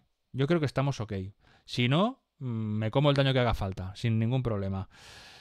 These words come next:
Me quedan cuatro. Voy a pillar un golpe furioso, tío. A full.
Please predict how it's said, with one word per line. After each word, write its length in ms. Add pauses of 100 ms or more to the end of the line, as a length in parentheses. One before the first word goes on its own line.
(340)
Me 140
quedan 300
cuatro. 520 (3000)
Voy 200
a 80
pillar 340
un 160
golpe 260
furioso, 540
tío. 240 (240)
A 140
full. 300